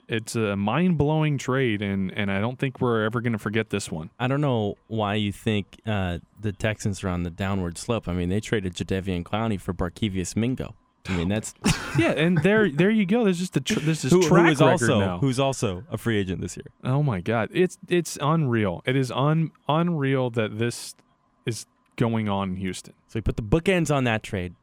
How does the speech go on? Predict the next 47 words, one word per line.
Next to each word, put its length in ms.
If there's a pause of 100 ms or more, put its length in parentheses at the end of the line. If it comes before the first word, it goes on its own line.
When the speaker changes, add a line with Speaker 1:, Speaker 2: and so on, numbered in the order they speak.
(220)
Speaker 2:
and 80
we 100
open 240
up 140
another 260
one 100
that 80
was 160
really 300
big, 260
shocked 460
the 80
league 320
after 260
all 120
the 80
drama, 460
all 160
the 60
bullshit, 460
all 100
the 100
bitching, 480
all 160
the, 100
"Oh, 320
I'm 80
not 180
getting 220
the 80
ball 320
enough." 180
Stephon 480
Diggs 260
is 80
on 160
the 60
move. 440 (420)
He's 140
moving 280
from 380
Minnesota 600
to 160
Buffalo, 680
of 120
all 160
places. 600